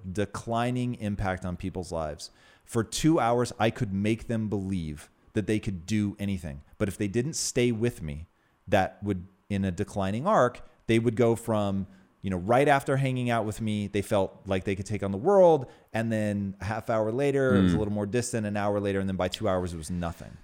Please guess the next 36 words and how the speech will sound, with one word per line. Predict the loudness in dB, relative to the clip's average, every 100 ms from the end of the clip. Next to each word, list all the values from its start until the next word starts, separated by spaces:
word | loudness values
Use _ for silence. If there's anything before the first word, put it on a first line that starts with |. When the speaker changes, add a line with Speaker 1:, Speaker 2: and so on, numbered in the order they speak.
| -20 _ _
Speaker 2:
Jamie | 6 10 10 10
Wheal, | 8 8 8 6
who |
we | 4 4
both | 4 2 2
know, | 2 2 0 -2
and | 0 2
Speaker 1:
Mm. | 2
Speaker 2:
you've | 0
had | 0 2 2
on | 0 0
one | -2 -2
of | -2
your | -4
shows, | -2 0 2 0
Speaker 1:
Yes. | -2 -4 -8 -6
Speaker 2:
um, | -2 0 0 -2 -6 -10 _ _ _ _ _ _ -4
once | 0 0 0 -6 -12 _ _ _
described | -8 -6 2 6 8 6 4 -4 _ _ _ _ -8
what | -6 -4
you | -4
just | -4 -4 -2
said. | 0 0 -2 -8 _
<laughs> | _ _ -6 0 0
He's | 0 -6
so | -4 -2
witty | -2 -2 -4
with | -6 -4
language. | 0 0 0 -4 -6
He | -6
called | 0 2 4
it | 2 -4 -6
saccharine | -2 4 4 4 4 4 4 2
catharsis. | 0 -6 0 2 2 0 -6 -6 -6 -10 -20 -20
Speaker 1:
Mm. | -16 -12 -10 -12 -14 _ -10
Speaker 2:
So | 6 12 12 12 12 8